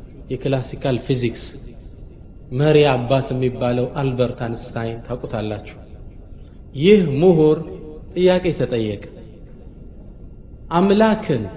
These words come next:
ፈጣሪን አንድ ጥያቄ የመጠየቅ እድል ቢሰጥህ ምን ትጠይቀዋለህ?» አሉ። መጀመሪያ ምን አለ? ሳይንቲስት ስለሆነ «ተፈጥሮ እንዴት እንደገነባ ትጠይቀው ነበር» አለ።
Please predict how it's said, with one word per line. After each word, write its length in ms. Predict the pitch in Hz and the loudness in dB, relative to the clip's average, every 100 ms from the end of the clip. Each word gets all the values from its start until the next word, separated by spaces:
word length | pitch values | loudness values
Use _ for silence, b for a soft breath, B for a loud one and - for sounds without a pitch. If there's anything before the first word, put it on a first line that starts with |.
| - | -4
ፈጣሪን 640 | 156 170 214 196 151 113 104 - - | -2 0 2 2 2 0 -4 -8 0
አንድ 300 | 226 226 202 190 | 2 4 2 2
ጥያቄ 400 | 202 180 170 165 | 2 4 4 2
የመጠየቅ 560 | 156 151 143 147 135 156 | 2 2 2 2 0 0
እድል 340 | 135 127 160 | -2 4 4
ቢሰጥህ 640 | 135 131 - 120 110 123 104 - 139 | 4 0 0 0 -2 -8 -10 -10 0
ምን 140 | 175 | 0
ትጠይቀዋለህ?» 840 | 175 151 151 127 123 120 113 120 143 | 2 -2 -2 -2 -2 -2 -2 -2 -4
አሉ። 120 | 113 - - - - - - - - - - - - - | -8 -14 -16 -16 -16 -18 -18 -18 -18 -18 -18 -16 -16 -6
መጀመሪያ 480 | 147 151 190 185 160 | 2 4 6 6 6
ምን 160 | 123 | 4
አለ? 140 | 107 92 87 - - - - - - - | 0 -2 -6 -12 -16 -16 -16 -14 -14 -14
ሳይንቲስት 480 | - 131 139 143 139 | -6 -2 0 -2 -4
ስለሆነ 380 | - 147 147 165 190 | 0 2 4 2 0
«ተፈጥሮ 420 | - 175 208 208 202 | -4 0 2 4 4
እንዴት 300 | 185 165 160 | 6 6 6
እንደገነባ 640 | 165 143 143 147 147 139 151 143 | 4 6 8 8 6 4 2 2
ትጠይቀው 580 | 135 - 135 123 127 120 | 0 -2 0 0 0 0
ነበር» 440 | 113 110 113 117 110 | 0 0 2 2 2
አለ። 140 | 98 | -2